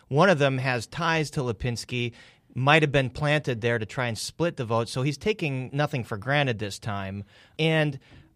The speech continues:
it's a Democratic district. You know, Mike Madigan's thirteenth ward is part of the district, and it goes, snakes down the Stevenson Expressway, uh, into some of the southwest suburbs. It's like working class Union Democrat, but more socially conservative. And he makes a big deal that he's pro-life,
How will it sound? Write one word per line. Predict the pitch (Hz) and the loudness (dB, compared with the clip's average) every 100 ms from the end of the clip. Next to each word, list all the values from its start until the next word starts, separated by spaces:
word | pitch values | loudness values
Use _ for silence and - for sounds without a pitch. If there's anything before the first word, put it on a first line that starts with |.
| _ _ | _ _
it's | 131 127 120 | -4 -2 -2
a | 110 | -4
Democratic | 98 110 143 - 131 143 | -4 -4 -4 -2 -2 -2
district. | - 110 - 131 - | -4 -6 -4 -6 -4
You | 123 | -4
know, | 107 | 0
Mike | 120 127 | 0 0
Madigan's | 127 127 123 120 | 2 2 0 -4
thirteenth | - 120 - 131 123 | -2 -4 -2 -4 -2
ward | 127 117 | 0 0
is | 110 | 0
part | - 120 110 | -4 -2 -2
of | |
the | 101 | -2
district, | 113 113 120 | -4 -4 -2
and | 120 | -2
it | |
goes, | 123 127 - | 0 0 -2
snakes | - - 170 - | -4 2 2 4
down | 165 156 | 4 4
the | |
Stevenson | 135 - 156 147 - 135 | 2 2 2 2 0 -2
Expressway, | 110 - 135 - 120 104 117 - - - - | -4 -2 0 0 -2 -2 -4 -6 -20 -14 0
uh, | 117 110 | 4 4
into | 139 139 147 | 4 2 2
some | 147 | 2
of | 135 | 0
the | |
southwest | 117 143 139 117 - | 4 4 4 2 0
suburbs. | 139 117 120 127 - - - | 0 2 0 -2 -14 -16 -6
It's | 170 | 0
like | 226 175 | 0 2
working | 175 208 214 196 | 2 4 2 0
class | - 190 170 - | 4 6 6 4
Union | 180 190 170 143 | 2 4 4 2
Democrat, | 170 185 151 123 | 0 0 -2 4
but | 185 | 4
more | 175 190 185 | 4 0 -2
socially | - 165 - 165 | 0 -2 -2 -6
conservative. | 147 156 208 208 127 120 | -4 -4 -4 -4 -4 -4
And | 127 | -4
he | 143 | -2
makes | 151 143 147 | -2 -2 -6
a | |
big | 113 139 156 131 | -2 0 0 0
deal | 139 127 | -2 -2
that | 127 | -4
he's | 120 | -8
pro-life, | - 139 131 107 120 135 | -4 -2 0 0 -2 -4